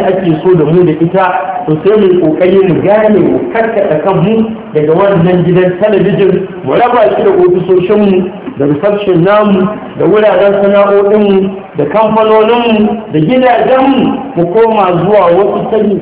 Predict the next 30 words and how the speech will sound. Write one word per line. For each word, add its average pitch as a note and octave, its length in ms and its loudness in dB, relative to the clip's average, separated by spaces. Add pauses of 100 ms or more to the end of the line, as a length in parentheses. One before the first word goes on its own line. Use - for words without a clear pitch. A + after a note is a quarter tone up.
talabijin A3 640 0
ɗin, G#3 160 0 (380)
inda G3 280 2
za F#3 160 2
mu F3+ 200 0
ƙaru D#3+ 260 2
da F#3+ 260 0
ilimi, A3+ 460 0 (320)
ko G#3+ 180 2
na A#3 200 0
addini, G3+ 520 0
ko G3 140 0
na G3+ 140 2
rayuwa, G3 720 0
amma F#3 440 0 (180)
su G#3+ 160 -2
ba A3 180 2
abin G3 280 0
da F#3 140 0
suke F3 220 -2
koya F3 200 0
bane E3+ 240 0 (120)
su B2+ 140 -2
tsara. D#3+ 440 -2 (320)
Na G#3+ 140 0
biyu, G#3+ 240 2
Ramadan F#3 440 0
na D#3+ 100 2 (100)
tunkaro D#3+ 440 0
mu. D#3+ 180 2